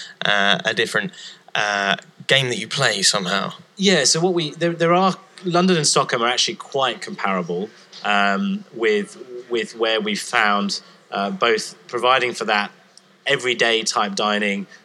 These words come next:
Speaker 2: um, a la carte type dining, as well as then the, the promotional, what we, what we used with our Star Deal brand,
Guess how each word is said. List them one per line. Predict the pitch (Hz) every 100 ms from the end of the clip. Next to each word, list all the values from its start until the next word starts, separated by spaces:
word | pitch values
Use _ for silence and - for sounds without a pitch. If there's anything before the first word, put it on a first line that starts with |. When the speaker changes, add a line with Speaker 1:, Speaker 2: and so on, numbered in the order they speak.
| _
Speaker 2:
um, | 98 95 95 95 92 -
a | 107
la | 101
carte | - 107 101
type | 107 95
dining, | 101 98 95
as | 95
well | 101
as | 101 95
then | 104 95
the, | 95 92 90
the | 92
promotional, | 90 - 104 101 - 101 92 90 - _ -
what | 92
we, | 104 95 98
what | 101
we | 95
used | 104 104 98 101
with | 95
our | 95
Star | 92 - 113 98
Deal | 98 101 98
brand, | 98 95 92 92